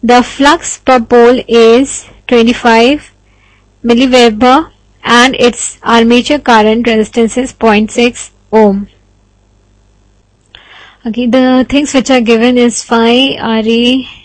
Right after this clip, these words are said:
uh, Z, P, and A is equal to two. So the formula for torque is, uh, this. Uh, substituting the values, we get the answer,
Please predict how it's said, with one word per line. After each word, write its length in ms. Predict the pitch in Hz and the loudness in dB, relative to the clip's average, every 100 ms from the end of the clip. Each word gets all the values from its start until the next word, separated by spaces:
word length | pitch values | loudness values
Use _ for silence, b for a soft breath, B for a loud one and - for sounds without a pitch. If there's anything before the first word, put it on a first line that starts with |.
| B | B
uh, 360 | 226 220 220 220 | -10 -4 -2 -2
Z, 400 | 208 226 226 262 - _ _ - | -2 0 0 -4 -12 _ _ -4
P, 400 | 233 233 254 _ b b b b b - | -2 0 -4 _ b b b b b -12
and 240 | 220 220 | -8 -6
A 100 | 220 | -2
is 140 | 220 | -2
equal 220 | 226 226 214 | 0 -2 -2
to 100 | 208 | -6
two. 320 | 240 277 311 b b b b b b b _ | -4 -6 -6 b b b b b b b _
So 340 | - - 226 226 | -10 -4 -2 0
the 140 | 226 | -2
formula 420 | - 214 233 254 | 0 0 2 0
for 160 | 254 247 | 2 0
torque 440 | 208 208 214 220 - | 0 0 0 -2 -2
is, 440 | 226 233 214 214 | 0 -2 -6 -2
uh, 280 | 226 220 226 | 0 0 0
this. 480 | 214 254 339 - 233 | 0 -2 -4 -8 -4
Uh, 520 | 214 220 214 214 220 | -2 0 0 -2 -4
substituting 640 | - 214 - 226 233 233 233 | -4 -6 -4 -6 -4 -4 -2
the 100 | 226 | -2
values, 600 | 214 208 226 285 302 226 | -2 -2 -2 -2 -4 -4
we 240 | 220 214 | -4 -4
get 280 | 196 214 196 | -2 -4 -2
the 80 | 220 | -4
answer, 540 | 214 202 - 294 320 | -4 -4 -6 -6 -8